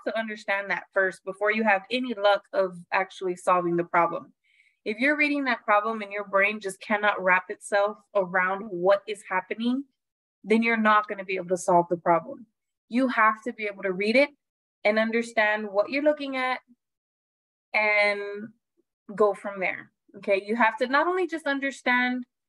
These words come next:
the information that you're given, but also understand the question that's being asked of you, okay? Um, you have to understand both of those pieces before you can keep going.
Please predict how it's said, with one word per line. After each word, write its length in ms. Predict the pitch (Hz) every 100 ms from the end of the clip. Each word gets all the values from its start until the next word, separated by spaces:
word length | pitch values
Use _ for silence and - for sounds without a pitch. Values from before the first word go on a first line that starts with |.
| _
the 80 | -
information 920 | 226 233 233 202 185 190 240 - 311 302
that 180 | 311
you're 140 | 320 294
given, 400 | 320 330 330 339 _ _ _
but 120 | 240
also 440 | 262 415 - 427 330
understand 640 | 320 302 - 277 262 254
the 100 | 202 - -
question 480 | 254 262 - 226 208
that's 180 | 202
being 240 | 196 190 175
asked 380 | - 190 202 -
of 100 | 349
you, 200 | - 302 - _ _ _ _ 185
okay? 280 | 175 180 208 226 _ _ _ _ _ _ -
Um, 340 | 214 185 185
you 140 | 190 247
have 280 | - 262 -
to 80 |
understand 460 | 240 226 220 214 202
both 180 | 202 202
of 100 | 196
those 200 | 190 185
pieces 400 | - 190 185 175
before 300 | 175 175 180
you 120 | 175
can 160 | - -
keep 220 | 175 170
going. 340 | 185 - -